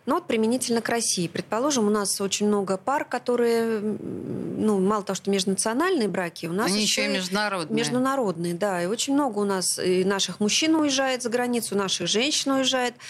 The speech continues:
Speaker 1: И Испания, и Франция, и Италия, да куда только мы не ездим. А, вот, а, предположим, нужно сделать справку, какую-нибудь справку,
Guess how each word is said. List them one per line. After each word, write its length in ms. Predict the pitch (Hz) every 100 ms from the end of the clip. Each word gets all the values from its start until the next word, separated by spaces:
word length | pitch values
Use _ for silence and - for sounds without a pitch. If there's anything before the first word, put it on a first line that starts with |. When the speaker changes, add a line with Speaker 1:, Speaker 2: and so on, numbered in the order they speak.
| - -
Speaker 1:
И 160 | 240
Испания, 540 | 285 - 247 240 214 247
и 40 |
Франция, 540 | 247 233 226 214 202
и 100 | 233
Италия, 360 | 247 226 247 208
да 120 | 170
куда 220 | 208 226
только 280 | 240 226 208
мы 100 | 202
не 120 | 190
ездим. 440 | 170 165 165 285 349 - - - - - -
А, 140 | 220 240
вот, 320 | 262 247 - -
а, 480 | 220 226 226 233 - _ - -
предположим, 600 | 254 - 269 349 320 226
нужно 540 | 285 294 285 285 277 - _ 196
сделать 680 | 196 220 277 285 262 - - _ _ _ _ -
справку, 640 | - 247 220 - 339 392 -
какую-нибудь 320 | 240 330 277
справку, 340 | 190 170 -